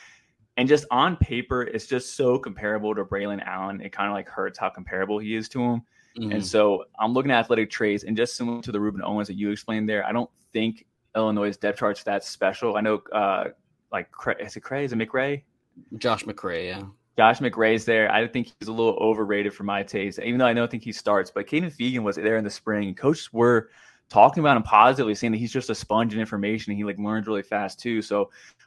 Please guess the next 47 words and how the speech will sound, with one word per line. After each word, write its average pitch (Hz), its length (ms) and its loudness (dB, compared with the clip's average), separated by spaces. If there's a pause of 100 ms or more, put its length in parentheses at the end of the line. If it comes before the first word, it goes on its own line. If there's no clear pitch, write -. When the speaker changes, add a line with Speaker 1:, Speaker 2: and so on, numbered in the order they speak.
(140)
Speaker 1:
I'm 98 60 -4
hoping 143 300 2
he's 123 120 -2
a 110 60 4
high 110 260 4
I 101 160 2
Q 98 240 -6
player. 117 600 2
I 101 100 -2
do 127 240 -2
like 127 200 2
the 110 80 -6
traits. 104 420 -4
He 104 100 -6
already 113 280 2
has 101 360 -4
the 95 120 -8
size. 98 600 -2
He's 107 140 -14
got 110 120 -6
a 95 60 -4
really 101 380 -4
good 95 220 -8
build, 90 320 -6
too. 95 320 -6 (480)
Uh, 95 260 0
so 107 460 4 (580)
I'm 107 140 2
hoping 127 240 4
that 113 60 0
he's 117 140 -2
a 104 80 0
quick - 300 0
study 95 440 -2
and 92 100 -6
a - 20 -8
quick 101 180 -8
transition 90 460 -10
into, - 360 -14
into 98 200 -10
the, 92 180 -6
uh, - 120 -6
collegiate 95 400 -14
space - 360 -14
there. - 280 -12
But 95 240 2
again, 117 360 0